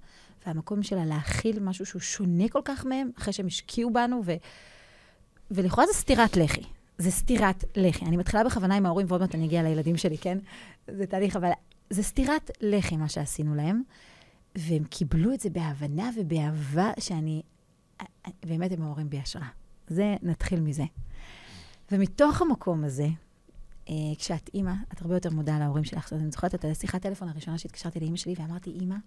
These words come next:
אני כל כך אוהבת אותך. א-, א-, אני מודה לך על כל השנים שגידלת אותי, עכשיו היא לא הבינה מה קרה לי, ואני בוכה לה בטלפון." אני אומרת, "תקשיבי, אני לא מצליחה להרדים את הבת שלי." זה הייתי אימא צעירה, כן? "אני לא מצליחה להרדים את הבת שלי כבר כמה לילות."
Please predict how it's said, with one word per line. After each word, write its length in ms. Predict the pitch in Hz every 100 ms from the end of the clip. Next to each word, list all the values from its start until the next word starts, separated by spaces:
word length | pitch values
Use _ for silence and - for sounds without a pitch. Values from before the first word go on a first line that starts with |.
| - - - - - - - - -
אני 160 | 185
כל 100 | 175
כך 240 | 180 196 -
אוהבת 360 | - 208 233
אותך. 380 | 240 226 226 - - - - - - - -
א-, 40 | - _ -
א-, 60 | -
אני 140 | 208 202 -
מודה 260 | 190 -
לך 120 | 254 262
על 80 |
כל 140 | - 240
השנים 220 | 247 220
שגידלת 460 | 269 214 180 196 214
אותי, 140 | 208
עכשיו 200 | 185 190
היא 60 | 196
לא 60 |
הבינה 200 | 202 240
מה 120 | 262
קרה 140 | 302 554
לי, 460 | 698 855 960 -
ואני 120 | 277 392
בוכה 260 | 440 508 466
לה 280 | 523 508 523
בטלפון." 1000 | 539 523 571 605 - 622 679 466 - 240 - -
אני 80 | 220
אומרת, 140 | 202 285
"תקשיבי, 340 | 220 - 311
אני 80 | 269
לא 60 |
מצליחה 300 | 262 277 -
להרדים 300 | 294 269 254
את 120 | 294 190
הבת 160 | 226
שלי." 120 | 233
זה 100 | 190
הייתי 320 | 285 381 - 262
אימא 140 | 214
צעירה, 460 | - 170 151 170 196
כן? 160 | 190 185 185 - - - 311
"אני 60 |
לא 140 | 339 370
מצליחה 260 | 320 294
להרדים 280 | 339 277 339
את 120 | 370
הבת 280 | 359 247 330
שלי 160 | 370 269
כבר 120 | 269 285
כמה 200 | 311 381 370
לילות." 200 | 339